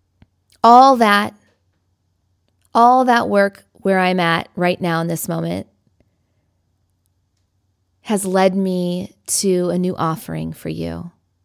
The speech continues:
I have intuitive awakening sessions. They're ninety minutes. You can do them locally if you live in the Kansas City area or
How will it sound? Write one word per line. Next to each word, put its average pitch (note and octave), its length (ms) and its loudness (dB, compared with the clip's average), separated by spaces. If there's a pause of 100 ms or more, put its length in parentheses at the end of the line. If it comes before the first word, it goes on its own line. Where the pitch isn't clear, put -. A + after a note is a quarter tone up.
(1200)
I F#3+ 760 0
have F3+ 760 -10 (400)
intuitive A#3+ 640 -2
awakening F#3+ 600 -4
sessions. D#3+ 1000 -10 (1160)
They're F#3 180 -2
ninety F3+ 420 -2
minutes. G3 680 -6 (560)
You F#3+ 180 -4
can F#3 180 -4
do F#3 160 -4
them E3+ 180 -4
locally F3 600 -2
if G#3 140 -6
you F#3 80 -4
live F3+ 160 -2
in E3+ 80 -4
the E3+ 80 -8
Kansas F#3 500 -6
City F3+ 360 -6
area E3+ 520 -8
or G#3 480 -4